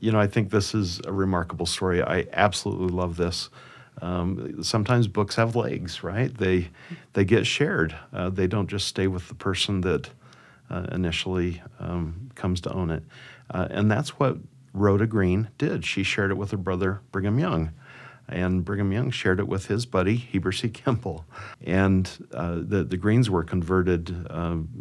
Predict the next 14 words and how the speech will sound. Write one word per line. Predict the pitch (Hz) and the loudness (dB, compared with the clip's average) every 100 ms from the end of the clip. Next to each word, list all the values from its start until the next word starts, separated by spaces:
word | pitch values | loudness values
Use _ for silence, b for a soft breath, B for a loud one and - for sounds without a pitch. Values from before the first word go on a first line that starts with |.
| - - | -16 -6
quickly. | - 92 92 90 | -2 -2 0 0
They, | 90 90 | 2 0
they | 82 82 92 | -2 -6 -6
loved | 90 95 95 95 | -2 -2 0 -4
it. | 87 - | -6 -4
They, | 76 80 80 - - - - | -4 -4 -10 -16 -20 -20 -8
they | 92 | -2
knew | 92 87 82 | 0 0 -2
that | 87 | -4
it | 82 | -6
was | 82 | -8
divine | - 82 87 87 85 b b | -10 -10 -6 -6 -8 b b
scripture. | - - 85 - 87 85 87 B | -10 -4 -4 -2 0 -2 -4 B
But | - 92 - | 2 2 2